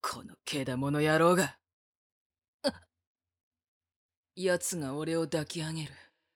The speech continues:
そのまま、俺がさっきまで散々ため息を吐いていた窓際に向かった。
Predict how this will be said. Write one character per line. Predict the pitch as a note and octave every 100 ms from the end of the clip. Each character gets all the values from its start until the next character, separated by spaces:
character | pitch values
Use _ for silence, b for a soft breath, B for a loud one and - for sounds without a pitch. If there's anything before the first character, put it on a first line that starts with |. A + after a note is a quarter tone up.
| _ _ _ _ _ _ _ _ -
そ | - E3
の | D3
ま | D3 C#3+
ま、 | D3 - b b _ _
俺 | G3+ F3 F3
が | F3
さ | - F#3+
っ |
き | - F3+
ま | C#3+
で | C#3
散 | - F#3 E3+
々 | F3+
た | F3 F3
め | F3+ F#3
息 | -
を | D3
吐 | C#3+ D#3+
い | D#3+
て | C#3+
い |
た | B2+
窓 | C3 D3 D3
際 | D3+ D3
に | C#3+
向 | C#3+
か | -
っ | -
た。 | - -